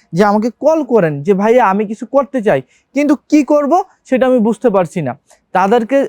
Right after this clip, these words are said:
বলবো আজকে মনোযোগ সহকারে আমার এই ভিডিওটা দেখবেন, অবশ্যই কিছু একটা আইডিয়া আপনি পেয়ে যাবেন। আর আমার চ্যানেলেতে যারা আপনারা নতুন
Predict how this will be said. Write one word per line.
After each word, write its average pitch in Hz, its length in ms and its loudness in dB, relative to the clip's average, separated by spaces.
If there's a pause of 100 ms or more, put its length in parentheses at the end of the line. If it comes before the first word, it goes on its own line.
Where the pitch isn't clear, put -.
(100)
বলবো 220 420 2 (100)
আজকে 196 280 -4
মনোযোগ 208 480 0
সহকারে 226 520 0 (260)
আমার 180 220 0 (160)
এই 240 100 4
ভিডিওটা 247 420 2
দেখবেন, 196 400 -2 (280)
অবশ্যই 233 480 0
কিছু - 520 -6
একটা 226 300 -2 (280)
আইডিয়া 175 260 0
আপনি 208 180 -6 (160)
পেয়ে 151 200 -4
যাবেন। 127 240 -6 (300)
আর 156 160 2 (120)
আমার 220 240 0
চ্যানেলেতে 330 560 0
যারা 220 240 2
আপনারা 220 280 -2
নতুন 196 500 0